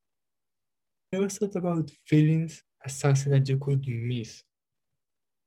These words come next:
So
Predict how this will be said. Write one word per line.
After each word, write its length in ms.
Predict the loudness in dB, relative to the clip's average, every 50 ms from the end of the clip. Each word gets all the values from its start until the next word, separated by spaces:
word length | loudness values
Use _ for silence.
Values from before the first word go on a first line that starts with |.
| _ _ _ _ _ _ _ _ _ _ _ _ _ _ _ _ _ _ _ _ _ _ _ _ _ _ _ _ _ -20
So 920 | -20 -20 -10 -4 -2 -2 -2 -2 -4 -4 -6 -6 -8 -8 -10 -12 -14 -14